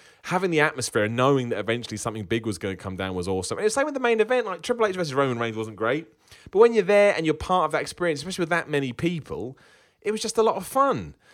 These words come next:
And I think that's the thing with most wrestling events, especially with WrestleMania. Everyone has kind of arrived to have a good time.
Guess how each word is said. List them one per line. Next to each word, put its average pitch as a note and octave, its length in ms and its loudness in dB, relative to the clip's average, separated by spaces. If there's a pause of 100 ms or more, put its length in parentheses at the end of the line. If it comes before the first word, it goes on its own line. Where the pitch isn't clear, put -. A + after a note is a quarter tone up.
(220)
And F3 80 4
I G3 60 4
think B3+ 180 -2
that's A3+ 160 0
the G3+ 80 2
thing G3 160 -2
with E3+ 140 2
most F#3+ 280 2
wrestling A#2 300 0
events, F#2+ 280 -4
especially E3+ 400 -4
with D#3 60 0
WrestleMania. C#3 640 -2
Everyone E3+ 440 2
has D3+ 300 0
kind C#3+ 300 -6
of A#2+ 80 -6
arrived A2+ 460 0
to G2+ 60 -4
have G2+ 220 -6
a G2+ 60 -4
good F#2+ 220 -6
time. D2+ 540 -10